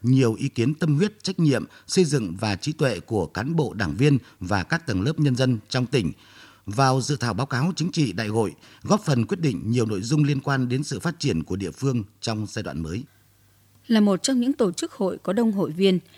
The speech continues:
Speaker 2: việc triển khai lấy ý kiến vào dự thảo báo cáo chính trị đã được Hội Cựu chiến binh tỉnh triển khai sâu rộng.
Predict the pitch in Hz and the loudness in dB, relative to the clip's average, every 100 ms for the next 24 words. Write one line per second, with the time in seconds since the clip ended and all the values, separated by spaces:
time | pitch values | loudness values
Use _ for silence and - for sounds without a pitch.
0 | - - 214 - 214 151 240 247 202 226 | -10 2 2 4 0 0 -2 -4 -2 -2
1 | 233 196 185 254 - - 185 170 160 - | -2 0 2 0 -2 -4 0 0 -2 -4
2 | 190 151 170 180 175 185 214 254 190 - | -2 -2 -2 -4 -4 -2 -2 -2 -2 -4
3 | 254 196 - 151 156 - - 180 220 214 | -2 -2 -2 -6 -4 -6 -2 -2 0 -2
4 | - 180 170 - 156 - 190 190 180 165 | 0 0 0 -4 -6 -6 -6 -4 -2 -2